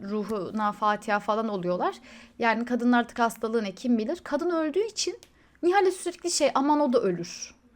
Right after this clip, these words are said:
Aman bunun annesi çok dayanıksızdı. Aman Nihal de kesin dayanıksızdır falan, ve üstüne titriyorlar. Ve sadece Adnan Bey değil yani.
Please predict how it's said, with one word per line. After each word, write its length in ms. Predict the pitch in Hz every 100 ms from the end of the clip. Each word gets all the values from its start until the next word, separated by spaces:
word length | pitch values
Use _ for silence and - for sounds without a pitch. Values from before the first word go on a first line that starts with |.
| - -
Aman 340 | - 277 285 269
bunun 120 | 277
annesi 440 | 277 269 285 -
çok 240 | 247 294 -
dayanıksızdı. 840 | 370 381 427 - 453 370 330 202 -
Aman 340 | 262 294 262
Nihal 280 | 240 294 294
de 80 | 247
kesin 320 | 208 - 208
dayanıksızdır 560 | 190 185 180 185 175 170
falan, 280 | - 226
ve 160 | 440 311
üstüne 360 | 247 - 311 302
titriyorlar. 580 | 254 - 180 170 175
Ve 120 | 302 403 - - -
sadece 480 | - - 294 285 254
Adnan 380 | 240 240 254 247
Bey 200 | 233 208
değil 180 | 226 175
yani. 380 | 175 196 190